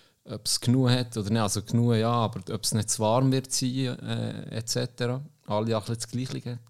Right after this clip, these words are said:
Theater, tue ich mir an. Und er,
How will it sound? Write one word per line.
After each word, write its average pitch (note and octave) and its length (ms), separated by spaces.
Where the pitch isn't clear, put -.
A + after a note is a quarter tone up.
Theater, A#2+ 520
tue B2 120
ich A#2 120
mir A#2 120
an. A#2+ 260
Und G#2 200
er, A2 300